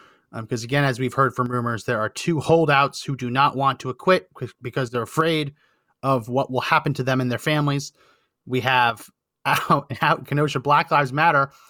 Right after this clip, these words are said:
are protesting against a white defendant who shot and killed white people.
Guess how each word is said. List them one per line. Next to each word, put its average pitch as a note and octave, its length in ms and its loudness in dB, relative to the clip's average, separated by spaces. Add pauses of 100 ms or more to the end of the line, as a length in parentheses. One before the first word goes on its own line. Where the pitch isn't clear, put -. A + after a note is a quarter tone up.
(120)
are C3 100 -2
protesting G3 640 0
against D#3 280 -4
a C3 80 -4
white E3+ 240 0
defendant D#3 500 -4 (760)
who C3+ 280 -6
shot A3 400 4
and D3 140 -6
killed F#3 480 2
white D#3+ 380 0
people. C#3+ 460 -4